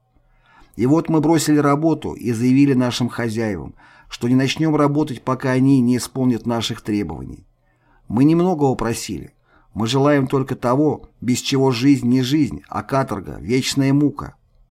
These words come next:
Первая наша просьба была, чтобы наши хозяева вместе с нами обсуждали наши нужды, но и в этом нам отказали.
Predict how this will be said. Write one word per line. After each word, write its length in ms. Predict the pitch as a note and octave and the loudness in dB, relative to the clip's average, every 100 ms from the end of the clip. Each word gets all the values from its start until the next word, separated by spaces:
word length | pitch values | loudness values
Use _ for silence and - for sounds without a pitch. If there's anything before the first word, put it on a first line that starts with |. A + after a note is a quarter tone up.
| _ _ _ _ _ _ | _ _ _ _ _ _
Первая 440 | A2 C3+ D3 D3+ | -2 2 2 4
наша 360 | D3 D3 C#3 D3 | 4 4 2 -2
просьба 420 | C#3+ D#3 C#3+ C#3 | -2 0 2 2
была, 340 | C3+ C#3 C#3 B2+ | 2 2 2 -2
чтобы 300 | - B2+ C3 | -4 0 2
наши 320 | C#3 C3+ C3 | 2 0 -4
хозяева 580 | - B2 A2+ B2+ B2+ A#2 | -4 -4 -2 -2 -2 -2
вместе 440 | A2+ B2 - A2+ | -2 -2 -4 -10
с 100 | - | -6
нами 280 | B2+ A#2+ A#2+ | -2 0 -2
обсуждали 540 | A2+ B2 G#2 G2+ A2 | -4 -10 -8 -6 -4
наши 380 | A2+ A#2+ A#2 C3 | -2 -4 -4 0
нужды, 540 | B2+ C#3+ G#2 - - - _ _ _ _ | 0 0 -4 -12 -18 -20 _ _ _ _
но 100 | G#2+ | 0
и 100 | C3+ | 2
в 80 | C3 | 2
этом 320 | F3+ F#3 D3 | 0 2 4
нам 160 | C#3 A#2 | 4 2
отказали. 640 | A2 A#2 G#2 G#2+ D#2 A#1 | -2 -8 -6 -8 -10 -16